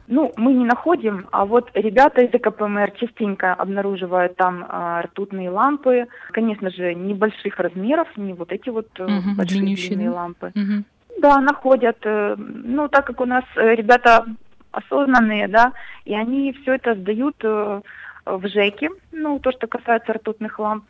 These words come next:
Speaker 1: А градусники – это у нас Министерство внутренних дел.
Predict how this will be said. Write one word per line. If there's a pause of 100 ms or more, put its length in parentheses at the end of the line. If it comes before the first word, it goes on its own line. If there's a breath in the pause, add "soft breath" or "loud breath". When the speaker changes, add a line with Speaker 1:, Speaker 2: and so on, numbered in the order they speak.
Speaker 1:
А
градусники – (100)
это
у
нас (240)
Министерство
внутренних
дел.